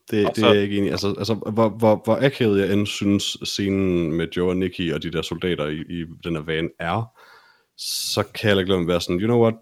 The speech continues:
Speaker 1: Altså, godt, at de bare i det mindste er sådan head on med det. Øhm, altså, mest af alt virkede det bare som, de her soldater var sådan lidt sådan, I don't know, de var sådan lidt uncomfortable med at sige det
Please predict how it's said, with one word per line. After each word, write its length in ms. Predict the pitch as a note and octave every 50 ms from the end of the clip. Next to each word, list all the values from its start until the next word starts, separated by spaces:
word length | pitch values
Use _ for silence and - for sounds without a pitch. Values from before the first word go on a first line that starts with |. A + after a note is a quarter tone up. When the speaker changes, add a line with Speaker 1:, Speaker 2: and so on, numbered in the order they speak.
| _ - -
Speaker 1:
Altså, 200 | F2+ F#2 E2+ D#2+ - _ _ _ _ _ _ -
godt, 200 | - A2 G#2+ F#2
at 220 | E2 F2+ - -
de 80 | - E2
bare 380 | - D2+ D2 D2+ D2+ D#2+ E2+ E2+ - _ _ _ _ _ _ _ - -
i 40 |
det 100 | - F#2
mindste 300 | F#2+ G2 F2 - - -
er 140 | - - D#2
sådan 220 | - - D2 C2 -
head 260 | - - - - F#2+ E2+
on 400 | D#2+ D#2 D#2 D#2+ E2 E2+ E2+ D2+
med 120 | D#2+ D2
det. 180 | - C2+ - - - - _ _ - - - - _ _ _ - - -
Øhm, 760 | E2 F2 F2 E2+ E2+ E2 D#2 D2 D2 D2 - - - - - G2 - _ _ _ _ -
altså, 160 | - E2+ G2
mest 180 | G#2+ G2 - G2
af 40 | F2
alt 80 | D#2+
virkede 140 | E2+ F2 E2+
det 60 | D#2 D#2
bare 80 | D#2+
som, 160 | - F2 D#2+
de 60 | - E2
her 60 | D2+
soldater 380 | - D2 - E2+ E2 D2+ D2+
var 100 | C#2+ D2
sådan 160 | D#2 - D2+ C#2
lidt 140 | D2+ -
sådan, 320 | - - D2 C#2 C2+ D2+ - _ _ _ _ _ _ _ _ _ _ _ _ _ _ _ - -
I 20 | E2+
don't 100 | D#2+ D#2
know, 180 | D2+ D2+ D2+ - - _ _ _ _ _ _ - - - _ _ _ _ _ _ - -
de 140 | D#3+ A#2+ A2+
var 60 | A#2
sådan 120 | - - C3+
lidt 100 | - - C#3 C3
uncomfortable 520 | - - B2 B2+ - - - G3+ - D#3
med 140 | C3 C3+ A#2+
at 80 | A2+ -
sige 360 | - - - - B2 C#3+ F#3
det 120 | F#3+ D#3+